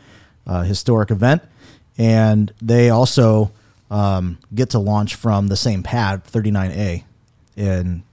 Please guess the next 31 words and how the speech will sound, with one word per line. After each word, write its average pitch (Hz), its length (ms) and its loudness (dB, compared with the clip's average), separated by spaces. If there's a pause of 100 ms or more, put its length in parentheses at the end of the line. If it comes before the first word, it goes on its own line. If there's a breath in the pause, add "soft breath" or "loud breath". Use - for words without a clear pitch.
(140)
Cape 98 220 -4
Canaveral. 92 540 -6
So - 180 -8
that 90 160 -4
was, 92 160 -8
like, 90 220 -8 (1500 soft breath)
him 160 260 4
totally 151 240 4
geeking 110 320 0
out, 92 220 -2
just 90 140 -10
being 107 140 0
like, 101 140 -2
"Oh 135 80 -2
my 127 120 0
God, 120 180 0
I 101 40 -2
can't 110 200 -2
believe 104 260 -4
this. 90 200 -8
Like, 92 160 -8
we, 101 200 -4
we're, 101 340 -4
we're 104 200 -6
actually 101 440 -6 (180)
in 110 180 -4
this 98 140 -4
space, 101 500 -4
and 95 220 -4
we 95 100 -6
can, 90 400 -6